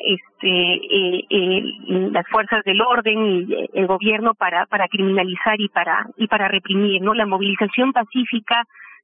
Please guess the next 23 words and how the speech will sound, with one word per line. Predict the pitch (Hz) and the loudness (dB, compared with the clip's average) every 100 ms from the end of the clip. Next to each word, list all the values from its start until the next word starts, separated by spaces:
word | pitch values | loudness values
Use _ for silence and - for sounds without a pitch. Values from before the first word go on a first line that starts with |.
| _ | _
tiene | - 240 233 226 | -4 0 0 0
que, | 220 202 202 - | 0 0 -2 -4
que | 202 | -4
continuar, | - 190 185 196 226 277 302 - - - _ _ | -2 -4 -2 0 2 2 0 -8 -20 -20 _ _
pero | 226 202 185 | -2 0 0
para | - 196 | 0 0
eso | 220 240 208 | 0 0 0
también | 196 208 220 | 0 2 2
es | 214 | 0
condición | - 175 190 - 214 214 | -2 -4 -6 -2 0 2
indispensable | 208 185 170 180 208 214 208 202 | 0 -2 -2 -2 0 0 -2 -4
que, | - 156 - | -4 -6 -4
que | 196 - | -6 -2
cese, | 269 247 - 175 | -2 -2 -6 -6
¿no? | 190 285 | -2 0
La, | 233 190 - - | 2 0 0 -4
la | 196 233 226 | -2 -2 0
criminalización | 202 190 180 185 185 - 214 208 | -2 0 0 -2 -2 0 0 0
y | 190 | 0
la, | 170 151 - | 0 -2 -4
y | 202 | -2
la | 185 | -2
represión. | 175 - 180 - 127 | -2 -6 -8 -4 -4